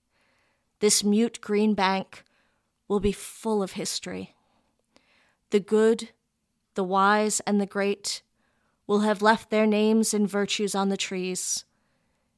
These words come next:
Heroes, poets, beauties, sanctities, and benefactors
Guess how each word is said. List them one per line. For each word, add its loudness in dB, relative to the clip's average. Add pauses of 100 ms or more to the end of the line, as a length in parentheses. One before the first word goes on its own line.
(280)
Heroes, 2 (220)
poets, 0 (140)
beauties, 0
sanctities, -2
and 0
benefactors -6